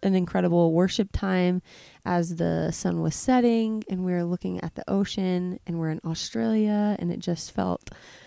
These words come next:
so surreal. And, um, during our worship time, somebody started, like, praying over the group. And when they heard him praying,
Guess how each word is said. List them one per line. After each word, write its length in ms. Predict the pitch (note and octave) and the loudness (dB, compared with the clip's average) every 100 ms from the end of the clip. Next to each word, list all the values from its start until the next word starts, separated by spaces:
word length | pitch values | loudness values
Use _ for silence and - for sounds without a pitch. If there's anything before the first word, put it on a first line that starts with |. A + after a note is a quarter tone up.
| - - | -20 -4
so 220 | - D4+ | 2 4
surreal. 600 | - C4 A3 G#3+ G#3 G3+ - | 4 0 2 4 4 2 -2
And, 580 | F#3 F3+ F3 F3 F3+ | 0 2 2 2 0
um, 520 | E3+ F3 F3+ F3 F#3+ G3 - - _ _ _ - | 0 -2 -4 -4 -8 -10 -18 -20 _ _ _ 2
during 220 | A#3+ C4+ | 4 6
our 80 | A3+ | 6
worship 320 | G#3+ A3+ G3 | 4 2 -2
time, 600 | - - F3 E3+ E3+ F3 - _ _ _ | -2 -2 0 2 0 -2 -8 _ _ _
somebody 340 | - A3 G#3 G3 | 0 2 4 0
started, 420 | - F#3 F#3 F3+ | 0 0 2 0
like, 240 | E3+ E3+ | -2 -4
praying 520 | - - F3+ E3 F3+ - | -4 0 2 2 0 2
over 360 | E3+ E3 E3 | 2 4 2
the 100 | D#3+ | 0
group. 480 | D#3+ A3+ C4+ - - - _ _ - - - _ _ _ | 2 2 2 0 -10 -12 _ _ -20 -20 -20 _ _ _
And 720 | F#3 F3 E3+ F3 E3+ F3 - - - _ _ _ _ _ | 0 0 0 -2 -4 -6 -10 -12 -20 _ _ _ _ _
when 160 | G3 F#3+ | 2 4
they 100 | E3+ | 4
heard 280 | F#3+ F#3 | 4 2
him 280 | F3+ - E3+ | 2 -2 -2
praying, 500 | - A#3 A3+ G#3+ G3+ | 0 2 4 2 0